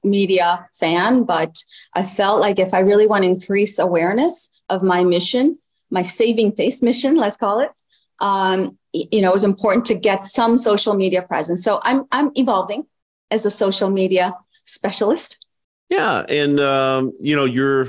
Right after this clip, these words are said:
Speaker 2: it, it, that's good because you're becoming a specialist in social media, helping
Speaker 1: <laughs>
Speaker 2: fix a lot of the problems that social media is creating.
Speaker 1: I'm trying. I'm
Speaker 2: Yeah.
Speaker 1: trying. And,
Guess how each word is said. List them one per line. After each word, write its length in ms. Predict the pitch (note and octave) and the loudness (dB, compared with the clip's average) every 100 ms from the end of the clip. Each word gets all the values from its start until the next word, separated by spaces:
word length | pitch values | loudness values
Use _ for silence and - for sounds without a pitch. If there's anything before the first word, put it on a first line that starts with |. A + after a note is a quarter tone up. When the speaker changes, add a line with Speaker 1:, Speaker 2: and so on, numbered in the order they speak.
| A#2 | -6
Speaker 2:
it, 240 | - B2 - | -4 -2 0
it, 200 | C3+ C3 | -2 0
that's 220 | C#3 - | -2 -2
good 260 | D#3 C#3+ | 0 0
because 400 | G#2 A#2 B2+ A2 | -2 -4 -4 -2
you're 280 | A#2+ A#2+ A#2 A2+ | -2 -2 -2 -4
becoming 460 | - A#2+ B2+ C3 B2 | -8 -4 -2 0 0
a 40 | A#2 | -2
specialist 640 | - B2+ B2 - A#2+ - | -2 -2 -2 -2 -2 -2
in 80 | A2+ | -4
social 420 | - B2+ A#2+ B2 | -2 -2 -2 -2
media, 480 | A2 A#2+ A#2+ A2+ G#2 - - _ | 0 0 2 0 -2 -6 -20 _
helping 400 | C3 C3 - A#2 D4+ | -2 0 0 -2 -4
Speaker 1:
<laughs> 40 | - | -6
Speaker 2:
fix 300 | C3 B2 - | -4 -2 -2
a 40 | A#2+ | -2
lot 260 | A2+ A#2+ | 0 0
of 80 | A#2+ | 0
the 80 | G#2 | -4
problems 640 | - B2+ A#2+ A#2 G#2+ G2 | -2 -2 0 0 -2 -4
that 160 | G#2+ - | -6 -4
social 400 | B2 A2+ - A2 | -2 -2 -2 -2
media 520 | A2 A#2+ A2+ G2+ G2 _ _ | -2 0 0 0 -2 _ _
is 140 | A#2 | -2
creating. 640 | - - B2+ A#2 A2+ F2+ - _ _ _ _ _ _ _ _ | -2 -2 0 2 0 -2 -6 _ _ _ _ _ _ _ _
Speaker 1:
I'm 100 | A3+ | 0
trying. 480 | B3 D#4 A#3+ F#3+ C4+ - _ | 2 2 2 0 -4 -12 _
I'm 140 | G#3 A#3 | -2 0
Speaker 2:
Yeah. 100 | - | 2
Speaker 1:
trying. 220 | F#3 F3+ | 0 0
And, 160 | A3+ A#3 | -2 -2